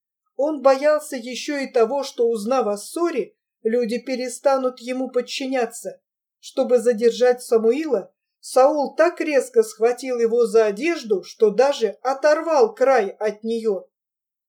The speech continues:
Тогда Самуил сказал Саулу: «Как ты оторвал мое полу, так Господь отнимет у тебя царство и отдаст другому, лучше тебя».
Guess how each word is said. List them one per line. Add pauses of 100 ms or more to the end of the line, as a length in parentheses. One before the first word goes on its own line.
(100)
Тогда
Самуил
сказал
Саулу: (440)
«Как
ты
оторвал
мое
полу, (420)
так
Господь
отнимет
у
тебя
царство (140)
и
отдаст
другому, (120)
лучше
тебя».